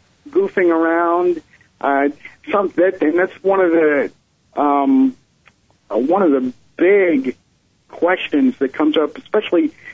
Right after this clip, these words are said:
at parent groups, um, all across the country. And if you go back to, ag-, again, what you said at the opening, uh, bullying is really something that is repetitive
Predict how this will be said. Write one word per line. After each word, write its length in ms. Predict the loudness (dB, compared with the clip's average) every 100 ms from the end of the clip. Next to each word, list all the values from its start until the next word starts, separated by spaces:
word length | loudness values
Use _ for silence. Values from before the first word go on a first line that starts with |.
| -8
at 140 | -8
parent 380 | -4 0 0 0
groups, 320 | 0 0 0 0
um, 400 | 0 0 0 -2
all 260 | 0 0
across 320 | 0 0 -2 -2
the 60 |
country. 520 | -2 0 0 0 0 2
And 340 | 4 2 2 -2 -4 -2
if 180 | -2 0
you 80 | 2
go 160 | 2
back 380 | 2 0 0 -6 0
to, 340 | 2 4 2
ag-, 180 | -2 -4
again, 340 | -4 -2 0 0
what 180 | -2
you 60 | -6 -4
said 140 | -2
at 100 | 0
the 140 | 2 2
opening, 560 | 2 2 0 2 0 -2 -12 -20 _
uh, 100 | -6 -6 -4 -2 0
bullying 520 | 0 2 2 4 4
is 140 | 2 2
really 360 | 2 2 2 0
something 420 | -2 0 2 2
that 120 | 2
is 260 | 2 2 -2 -8 _ _
repetitive 800 | -4 -4 -2 0 2 2 2 0